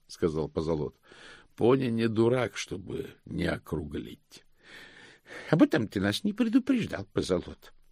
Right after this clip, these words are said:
сказал Стоули с обидой. Позолот помахал руками. — Чтобы оставаться в выигрыше, надо думать наперёд, — сказал он. — Почтамт? Ловкость рук и немного мошенничества.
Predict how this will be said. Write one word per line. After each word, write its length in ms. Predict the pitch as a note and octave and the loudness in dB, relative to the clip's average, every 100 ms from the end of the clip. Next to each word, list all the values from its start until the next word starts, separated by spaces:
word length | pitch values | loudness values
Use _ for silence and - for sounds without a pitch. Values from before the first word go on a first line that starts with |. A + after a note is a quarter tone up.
| - | -16
сказал 400 | - D#2+ D2 C#2+ | -6 -4 -4 -6
Стоули 360 | - F#2+ F#2 | 0 2 2
с 140 | E2 - | 0 -4
обидой. 400 | C#2+ C2 A1+ - _ _ | -6 -10 -14 -16 _ _
Позолот 440 | - F#2+ G2+ A2+ - | 0 2 4 2 2
помахал 500 | F2+ D#2+ - D#2+ D2+ | -2 -2 -4 -6 -6
руками. — 460 | C#2 - - - _ - - - - | -10 -16 -20 -20 _ -20 -20 -20 -20
Чтобы 360 | - - F#2 G2+ | -8 0 4 4
оставаться 600 | F#2+ G#2+ A#2 A#2 - A2 | 4 6 8 8 6 4
в 60 | |
выигрыше, 920 | A#2 B2 A#2 G#2+ G#2 - - - A#1+ - | 8 8 8 4 4 0 -6 -8 -10 -10
надо 340 | D#2+ F#2+ G2+ | 0 2 4
думать 460 | G2+ A2 A#2+ G2+ - | 6 6 6 4 2
наперёд, — 840 | F#2+ F#2+ - E2 E2 F2 G2 - - | 0 0 0 -4 0 4 4 2 -12
сказал 480 | - D2+ C#2+ C#2 - | -14 -12 -10 -10 -12
он. — 180 | F#2+ - _ - | -14 -20 _ -6
Почтамт? 640 | E2 E2+ - - B2+ - _ _ _ _ - - - | -4 -2 -2 -2 -4 -6 _ _ _ _ -20 -18 4
Ловкость 760 | A2 C#3+ C3+ - C3 B2+ - | 10 12 10 6 6 6 6
рук 260 | B2 A#2+ F#2+ | 6 6 4
и 60 | |
немного 460 | F#2+ F#2 G#2 G2+ F#2+ | 2 2 4 4 4
мошенничества. 1200 | F#2+ F#2 G#2 G#2 E2+ D2 - - - - - | 2 2 2 2 -2 -8 -10 -10 -10 -12 -14